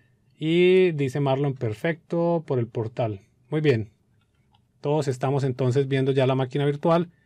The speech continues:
Ahora, vamos a crear una máquina. Bueno, antes de continuar,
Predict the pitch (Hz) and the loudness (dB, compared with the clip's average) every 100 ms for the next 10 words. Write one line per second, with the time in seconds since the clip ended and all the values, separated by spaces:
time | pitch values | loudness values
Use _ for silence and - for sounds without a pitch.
0 | _ _ _ _ _ _ 147 143 127 123 | _ _ _ _ _ _ 2 4 4 0
1 | - - 143 160 180 160 135 131 135 170 | -8 -2 0 0 -2 -2 2 4 4 2
2 | - _ _ _ _ - 139 151 165 160 | -6 _ _ _ _ -6 -2 0 0 -2
3 | - 175 165 165 147 120 - 151 165 196 | -2 -2 0 2 2 0 -4 -4 0 0
4 | 185 156 - 139 147 175 | 0 -2 -2 0 0 -2